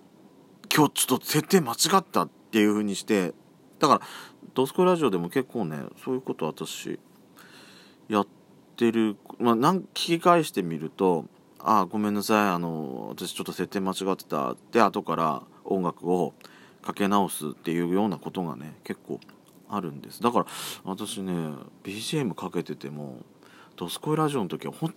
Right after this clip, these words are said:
当にね、本当にね、さりげない感じのもう、ビージーエムなんで、話がその音楽に持ってかれるっていうことが、ほん-、逆にこっちの音楽に集中しないと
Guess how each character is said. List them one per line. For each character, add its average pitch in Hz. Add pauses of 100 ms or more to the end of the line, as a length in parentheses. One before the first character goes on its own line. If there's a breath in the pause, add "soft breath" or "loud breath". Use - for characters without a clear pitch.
当 156
に 151
ね、 120
本 202 (560)
当 190
に 180
ね、 143 (280 loud breath)
さ -
り 175
げ 175
な 175
い 127
感 107
じ 95
の 98
も 90
う、 76 (800)
ビ 120
ー -
ジ 107
ー 113
エ 107
ム 104
な 90
ん 73
で、 78 (1120 loud breath)
話 175
が 117
そ -
の 92
音 147
楽 101
に 80
持 92
っ -
て -
か 143
れ 147
る 104
っ -
て -
い 85
う 80
こ 85
と 87
が、 82
ほ 202
ん-、 - (420 loud breath)
逆 233
に 233
こ 202
っ 185
ち -
の 208
音 214
楽 120
に 90
集 147
中 151
し -
な 151
い 120
と 104